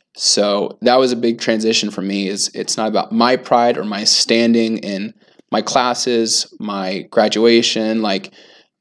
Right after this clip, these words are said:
where I am, uh, you know, pecking order in the athletic staff that I'm a part of. It's more about, you know, I wanna do the best job because God gave me these abilities, and ultimately it's a reflection on him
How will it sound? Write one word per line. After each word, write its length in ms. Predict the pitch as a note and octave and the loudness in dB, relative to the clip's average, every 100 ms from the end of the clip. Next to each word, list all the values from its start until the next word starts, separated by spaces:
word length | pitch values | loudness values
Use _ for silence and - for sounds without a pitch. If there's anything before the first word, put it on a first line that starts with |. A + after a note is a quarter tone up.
| _ _ | _ _
where 320 | G#2 G#2+ A2 | -2 2 4
I 80 | G#2 | 4
am, 500 | G#2 A2 A2 G#2+ - | 2 -2 -4 -6 -8
uh, 100 | - | -12
you 120 | F#2+ G2+ | -10 -10
know, 80 | - | -10
pecking 340 | - A#2+ A#2+ A2+ | -4 -4 -2 -2
order 300 | A2+ G#2+ G#2 | 0 0 -2
in 240 | G#2+ G#2 | -2 -4
the 180 | G2 G2+ | -4 -4
athletic 460 | F#2 - A#2 - | -4 0 0 0
staff 400 | - - G2 G2 | 0 0 0 0
that 100 | G#2 | -4
I'm 80 | G2 | -4
a 60 | G2 | -4
part 300 | - G2+ G2 | -2 0 0
of. 140 | G2+ | -2
It's 200 | G2+ - | -2 -2
more 180 | G#2 G2 | 0 0
about, 420 | F#2+ F#2 F2+ - _ _ _ _ | 0 -2 -4 -8 _ _ _ _
you 60 | A2 | -2
know, 80 | |
I 140 | G#2+ A2+ | 2 4
wanna 180 | A#2 G#2+ | 4 2
do 120 | A2 | 0
the 100 | G#2+ | 0
best 260 | G2+ G2+ | -2 0
job 220 | - G2 G2 | 0 -2 -2
because 220 | G2 G2 | -6 -2
God 280 | - G#2 A2 | 0 0 0
gave 220 | G#2 A2+ | 0 0
me 80 | A#2 | 4
these 240 | A#2+ A#2 | 4 4
abilities, 500 | A#2 A#2+ B2+ C3 C3 | 2 2 4 0 -2
and 140 | A2 A2+ | -4 -2
ultimately 540 | G#2+ - A2 F#2+ G#2+ | -4 -2 -4 -2 -2
it's 220 | - G#2 | -4 -4
a 20 | G#2 | -4
reflection 460 | G#2 G2+ G2 G2+ | -2 -2 -2 -2
on 100 | F#2+ | -4
him 480 | F#2 A2+ G#2 B2+ - | -6 -4 -2 -4 -6